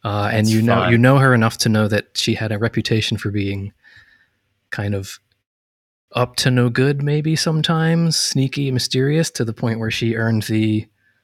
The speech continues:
Speaker 1: uh, intentionally supervillainous sounding nickname, Shroud.
Speaker 2: Shroud?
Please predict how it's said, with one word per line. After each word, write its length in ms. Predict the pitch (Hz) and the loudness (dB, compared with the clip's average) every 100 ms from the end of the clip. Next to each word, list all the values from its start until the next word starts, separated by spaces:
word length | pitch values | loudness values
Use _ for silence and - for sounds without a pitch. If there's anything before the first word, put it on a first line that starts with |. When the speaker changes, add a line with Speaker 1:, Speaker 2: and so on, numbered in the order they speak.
| _ _ _ _ _ _ _ - | _ _ _ _ _ _ _ -10
Speaker 1:
uh, 240 | 107 104 - | -6 -6 -2
intentionally 640 | 117 127 123 - 127 120 | 0 2 2 4 4 4
supervillainous 720 | - 123 120 113 113 110 107 | 4 2 2 2 4 4 2
sounding 320 | 123 113 110 107 | 2 2 4 2
nickname, 460 | 113 101 101 104 - - _ _ _ _ _ - | 2 0 0 -4 -8 -20 _ _ _ _ _ -12
Shroud. 420 | - 107 98 92 - - - _ _ _ _ _ _ - | -2 0 0 -2 -6 -14 -20 _ _ _ _ _ _ -12
Speaker 2:
Shroud? 640 | - 113 104 104 143 | -6 4 6 8 4